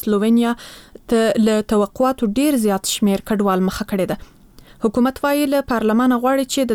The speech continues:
دغه ډول مرستې لپاره قانون تصویب کړي. اکثر دغه کټوا-، کډوال د عراق، سوریه او افغانستان له جګړو تښتېدلي دي. سلطان محمد سرور د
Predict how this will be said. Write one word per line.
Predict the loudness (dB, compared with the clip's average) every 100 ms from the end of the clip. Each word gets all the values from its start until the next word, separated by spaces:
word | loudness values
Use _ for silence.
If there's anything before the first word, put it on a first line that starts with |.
| 0
دغه | 0 0 0 0
ډول | 0 2 2 2
مرستې | 0 -2 -4 -2
لپاره | -2 -2 -6 -14 -10 -2
قانون | 0 2 0
تصویب | -4 -4 -4 -4
کړي. | -6 -6 -8 -8 -6
اکثر | -4 -2 -2
دغه | -2 -2 -2
کټوا-، | -2 -2 -2 -2
کډوال | 0 0 0 0
د | 0
عراق، | 0 0 -4 -2
سوریه | 0 2
او | 2
افغانستان | 0 0 0 0 0 0
له | 0
جګړو | -2 -2 -2 -2
تښتېدلي | -4 -2 -2 -2
دي. | -4 -6 -10 -20 -20 -18 -6
سلطان | -2 0 2 2
محمد | 4 2 0 -2
سرور | 0 0
د | -2